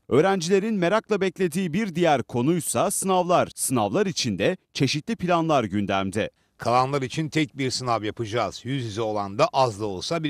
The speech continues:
Speaker 2: eksiğimiz var. Bu eksiğimizi tamamlamak için neler yapabilirsek? Salgının seyrine baktığımızda gruplara ayrılarak sınavlar yapılabilir.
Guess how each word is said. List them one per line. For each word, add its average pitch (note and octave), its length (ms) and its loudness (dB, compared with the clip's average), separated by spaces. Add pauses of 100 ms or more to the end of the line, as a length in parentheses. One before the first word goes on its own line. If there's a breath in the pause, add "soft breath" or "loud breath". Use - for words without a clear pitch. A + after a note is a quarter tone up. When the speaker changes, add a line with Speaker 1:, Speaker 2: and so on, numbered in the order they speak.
Speaker 2:
eksiğimiz A2+ 500 -4
var. G#2 180 0 (380 soft breath)
Bu A#2 80 2
eksiğimizi G#2 540 -6
tamamlamak G#2 600 -4
için F#3 300 -6
neler D3 260 2
yapabilirsek? A#2 840 -4 (220 soft breath)
Salgının D3 480 0
seyrine D#3 440 -4
baktığımızda G#2+ 680 -2 (240 soft breath)
gruplara C3 520 0
ayrılarak C#3+ 560 0
sınavlar C3+ 460 0
yapılabilir. A2+ 720 -2